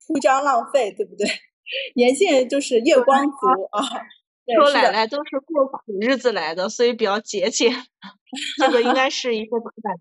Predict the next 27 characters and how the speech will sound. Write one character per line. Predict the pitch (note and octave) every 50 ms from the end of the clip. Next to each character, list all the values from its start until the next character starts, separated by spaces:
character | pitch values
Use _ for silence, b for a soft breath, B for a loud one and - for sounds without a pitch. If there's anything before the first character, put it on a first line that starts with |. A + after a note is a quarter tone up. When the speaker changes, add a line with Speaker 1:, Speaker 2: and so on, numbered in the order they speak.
| F3 F#3+ F#3+
Speaker 2:
印 | A3 A3
象 | G#3+ F#3+ F3+ E3
吧。 | - - - -
Speaker 1:
<laughs> | _ _ _ _ _ _
我 | A3 A3
觉 | G#3 A3 B3+
得 | D#4 F4+
想 | F4 - C4+ A#3+ B3+
打 | C4 - A3 - -
破 | - C#4 B3
大 | B3+ B3+ B3
家 | B3+ C4
的 | C4 B3
印-， | C4 C#4+ C4+ C4 C4+ -
一 | _ A#3
个 | A3+ B3 B3+
印 | C#4 D4+ D4 C4+
象 | C4+ C#4 B3 A3 A3
就 | - A#3
是 | A3+ A#3+ A3
占 | G#3+ - F4 E4 C4
便 | C#4 - - G3 - - -
宜 | A#3 B3+ A#3+
吧。 | - - - - _ _ _ _ _ _ _ _ _ _
我 | A3 G#3 F#3+
刚 | G#3 E4
开 | F#4+